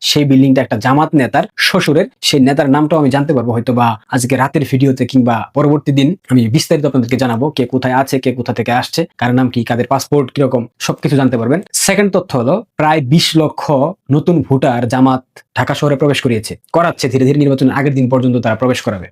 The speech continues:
অর্থাৎ বিশ লক্ষ ভুয়া ভোটার জামাত সারা বাংলাদেশের বিভিন্ন প্রান্ত থেকে ঢাকায় ঢুকাবে, যাতে করে ঢাকার যে আসনগুলো আছে, রাজনৈতিক আসন, এই আসনগুলো জামাত তাদের নিয়ন্ত্রণে নিতে পারে, জামাত তাদের আধিপত্য বিস্তার করতে পারে, জামাত যেন সন্ত্রাসী কর্মযোগ্য করে হলেও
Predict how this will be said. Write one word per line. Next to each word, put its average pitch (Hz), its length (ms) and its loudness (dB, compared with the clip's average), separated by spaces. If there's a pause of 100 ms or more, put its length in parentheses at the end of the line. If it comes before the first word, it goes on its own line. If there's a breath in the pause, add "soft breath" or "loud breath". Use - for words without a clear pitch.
(120)
অর্থাৎ 131 320 -4 (120)
বিশ 143 280 0
লক্ষ 143 280 0
ভুয়া 131 360 0
ভোটার 123 360 -2
জামাত 123 300 0
সারা 123 160 -2
বাংলাদেশের 120 420 -2
বিভিন্ন 123 260 2
প্রান্ত 143 300 -2
থেকে 123 240 -4
ঢাকায় 113 280 -2
ঢুকাবে, 165 340 0 (100)
যাতে 147 260 0
করে 147 220 0 (180)
ঢাকার 156 640 0
যে 139 140 0
আসনগুলো 127 460 0
আছে, 110 160 -2
রাজনৈতিক 127 380 0
আসন, 117 280 -2
এই 120 80 0
আসনগুলো 123 380 0
জামাত 127 260 0
তাদের 123 280 0 (120)
নিয়ন্ত্রণে 147 360 0
নিতে 151 180 2
পারে, 208 200 0 (120)
জামাত 139 280 0
তাদের 127 300 -2 (260 loud breath)
আধিপত্য 143 440 0
বিস্তার 135 220 -2
করতে 120 200 -2
পারে, 139 180 0
জামাত 139 280 0
যেন 123 180 -6
সন্ত্রাসী 131 400 -2
কর্মযোগ্য 151 420 2
করে 135 180 0
হলেও 135 380 2